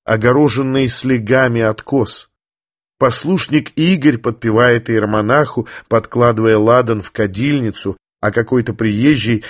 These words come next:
насмешливо смотрит на них. Его, похоже, смешит торжественность молебна среди зарослей крапивы и репья,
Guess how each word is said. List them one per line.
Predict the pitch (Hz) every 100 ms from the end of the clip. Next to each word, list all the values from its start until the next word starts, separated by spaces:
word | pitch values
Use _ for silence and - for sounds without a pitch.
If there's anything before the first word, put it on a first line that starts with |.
| -
насмешливо | 120 120 - 135 139 - 131 131
смотрит | - 139 135 - 98 -
на | 101
них. | 95 92 82 - _ _ _ _ -
Его, | 113 135 151
похоже, | 143 135 151 135
смешит | 135 - 139 - 147 123
торжественность | 131 123 107 139 - - 123 123 -
молебна | 113 110 143 160 127
среди | 117 123 117 120
зарослей | 120 135 131 117 120 123
крапивы | 110 120 120 120 135 123
и | 131
репья, | 127 135 123 127